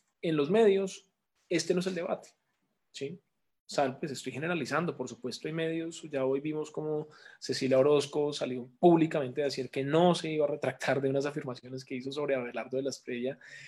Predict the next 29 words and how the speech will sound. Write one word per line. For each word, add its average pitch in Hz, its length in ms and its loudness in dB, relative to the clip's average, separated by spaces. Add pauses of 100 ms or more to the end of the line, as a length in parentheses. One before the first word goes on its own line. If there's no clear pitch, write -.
(120)
que 131 140 0
no 143 180 2
se 156 80 4
iba 160 140 8
a 160 40 4
dejar 131 200 -2
intimidar 131 500 -6
y 143 60 -6
que 143 180 -2
no 139 240 4
se 156 120 0
iba 160 100 0
a - 20 -2
dejar 151 240 -6
quitar 156 240 -6
su 143 80 -8
derecho 127 300 -6
a - 20 -10
la 131 40 -10
libertad 127 260 -6
de - 40 -8
expresión. 123 380 -16
Me 123 60 -20
parece 123 240 -14 (100)
magnífico 139 800 -6 (260)
y 139 80 -6
estoy 131 180 -6
seguro 143 380 0
que 135 260 0